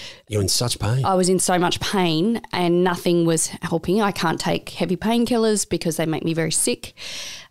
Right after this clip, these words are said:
Speaker 2: And I was just letting the, the top of the lip of the chair hold my head because it felt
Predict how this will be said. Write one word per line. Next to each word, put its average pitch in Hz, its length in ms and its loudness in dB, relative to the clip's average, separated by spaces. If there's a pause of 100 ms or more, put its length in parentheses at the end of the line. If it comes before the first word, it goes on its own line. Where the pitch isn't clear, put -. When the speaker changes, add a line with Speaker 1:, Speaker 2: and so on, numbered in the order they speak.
Speaker 2:
And 180 580 2
I 190 60 0
was 190 120 2
just - 300 -2 (240)
letting 190 380 2
the, 175 320 2
the 180 80 -2
top 190 260 -2
of 175 140 -2
the 170 80 0
lip 180 180 2
of 190 80 0
the 170 80 0
chair 185 300 2
hold 175 320 0
my 165 80 2
head 170 320 -2
because 170 240 -2
it 170 80 -2
felt 175 320 -2